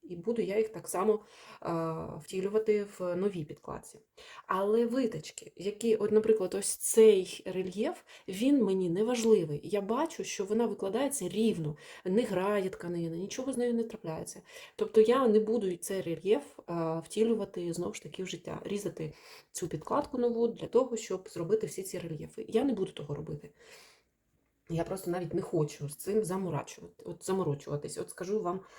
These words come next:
а, відверто, не хочу. А, якщо я вкрутила хутрове пальто,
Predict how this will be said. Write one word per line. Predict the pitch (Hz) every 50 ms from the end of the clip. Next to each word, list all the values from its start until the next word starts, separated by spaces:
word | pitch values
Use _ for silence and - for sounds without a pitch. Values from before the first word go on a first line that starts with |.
| - - - -
а, | - 170 165 190
відверто, | - 190 180 160 147 143 - - - - - -
не | - 185 220
хочу. | 220 - - - - - - - - _ - - - - - _ _ _
А, | - 175 165 165 160 160 156
якщо | 190 190 - - - 240 269 302
я | 294 233 185 208 208 240
вкрутила | 233 - - 214 190 - - 220 240 240 233 214 208 202 196 190 190 185
хутрове | - 214 220 214 - 190 190 190
пальто, | 190 196 185 180 165 - - 156 147 147 147 165 196 220